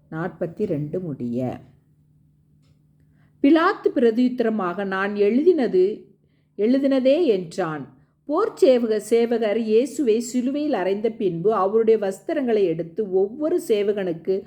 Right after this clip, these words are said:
ஒவ்வொரு பங்காக நாலு பங்காக்கினார்கள். அங்கியையும் எடுத்தார்கள். அந்த அங்கி தையல் இல்லாமல் மேலே தொடங்கி முழுவதும் நெய்யப்பட்டதா இருந்தது.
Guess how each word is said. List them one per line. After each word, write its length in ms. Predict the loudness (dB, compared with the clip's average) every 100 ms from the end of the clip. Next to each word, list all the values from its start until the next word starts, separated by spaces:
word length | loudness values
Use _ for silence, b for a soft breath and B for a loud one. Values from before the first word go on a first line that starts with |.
| B B B
ஒவ்வொரு 580 | 4 4 4 -2 -2 -2
பங்காக 600 | -4 -4 -4 -4 -4 -4
நாலு 500 | -6 -6 -2 2 2 2
பங்காக்கினார்கள். 1200 | -4 -4 -2 -2 -4 -6 -6 -6 -6 -4 -4 -4 -8 b b b
அங்கியையும் 640 | 0 2 4 2 2 0 2
எடுத்தார்கள். 920 | 2 2 -2 -2 -2 -2 -2 0 -2 -4 b b b
அந்த 360 | -6 -2 0 -2
அங்கி 840 | -2 -2 2 2 2 -2 -2 -6 -18 _ _
தையல் 400 | 0 2 4 4
இல்லாமல் 600 | 2 0 -2 -2 -2 -4
மேலே 540 | -2 0 2 2 -2 -2
தொடங்கி 460 | 0 0 -2 -4
முழுவதும் 580 | -4 -2 0 0 0 -2
நெய்யப்பட்டதா 920 | -2 0 0 0 -4 -2 -2 -2 0
இருந்தது. 640 | 0 -2 -4 -6 0 0